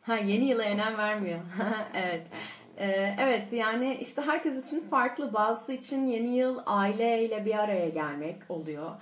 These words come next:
Bazısı çok abartılı bulup işte sıradan bir gün olduğunu düşünüyor. Herkes için farklı. Ama, e, bu yeni gelecek olan, e, sene için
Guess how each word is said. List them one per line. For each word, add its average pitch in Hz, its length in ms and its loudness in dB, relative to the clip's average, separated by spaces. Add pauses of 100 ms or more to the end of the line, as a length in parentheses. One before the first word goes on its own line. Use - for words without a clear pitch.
(280)
Bazısı 208 840 2
çok 220 260 -2
abartılı 208 680 0
bulup 202 300 -4 (300)
işte 180 500 -4
sıradan 175 600 -4
bir 165 60 -4
gün 165 200 -6
olduğunu 156 500 -8
düşünüyor. 165 520 -8 (540)
Herkes 240 440 -2
için 247 160 -2
farklı. 220 720 -4 (760)
Ama, 262 460 -4
e, 214 540 -4 (260)
bu 220 340 -4 (160)
yeni 233 260 -2
gelecek 185 560 -2
olan, 190 440 -4 (300)
e, 175 600 -4 (220)
sene 214 440 -2
için 208 420 -8